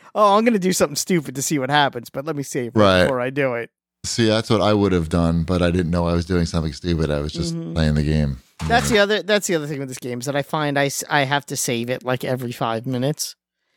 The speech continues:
Speaker 1: because A, I don't wanna lose progress, and B, I don't want something stupid to happen. It's, you know, it's, that's also a Skyrim thing. It's like, uh, "Oh, I better save here because I don't have vampirism yet."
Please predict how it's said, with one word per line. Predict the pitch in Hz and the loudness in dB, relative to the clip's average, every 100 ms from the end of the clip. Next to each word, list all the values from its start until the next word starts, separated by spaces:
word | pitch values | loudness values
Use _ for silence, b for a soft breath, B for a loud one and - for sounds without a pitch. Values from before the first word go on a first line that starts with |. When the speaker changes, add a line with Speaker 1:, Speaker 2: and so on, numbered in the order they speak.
| _ - | _ -10
Speaker 1:
because | 165 160 | -4 0
A, | 175 175 | 4 4
I | |
don't | 170 170 | 4 2
wanna | 160 | 2
lose | 151 156 | 0 -4
progress, | - 139 139 151 151 - | -2 -2 -2 -2 -4 -4
and | 143 | -2
B, | 147 | 2
I | 139 | 2
don't | 143 | 2
want | 139 135 - _ _ _ | 0 -2 -6 _ _ _
something | - 165 139 131 | -4 -2 -2 -6
stupid | - 127 - | -6 -6 -8
to | 113 | -12
happen. | 120 117 113 - b b b | -14 -16 -18 -20 b b b
It's, | 190 - | 0 2
you | 240 | 4
know, | 156 135 | 4 2
it's, | 156 165 | -2 -4
that's | - 208 208 | 0 0 2
also | 220 - 180 | -2 0 -2
a | |
Skyrim | 170 170 143 131 123 | 0 4 6 6 2
thing. | - 117 127 | 0 -4 -4
It's | 143 - | -4 -2
like, | 156 147 160 | -4 -2 -2
uh, | 156 151 - _ _ _ | 0 0 -4 _ _ _
"Oh, | 175 175 | 2 4
I | 165 | 4
better | 170 180 | 4 2
save | 170 185 175 165 | 2 2 2 2
here | 160 151 | 2 0
because | 135 - 151 | -4 -6 -4
I | 147 | 0
don't | 160 160 | 2 2
have | 143 | 0
vampirism | 151 165 165 156 147 131 143 | 2 2 0 -2 -2 -2 -2
yet." | 147 143 139 - | 2 2 2 -4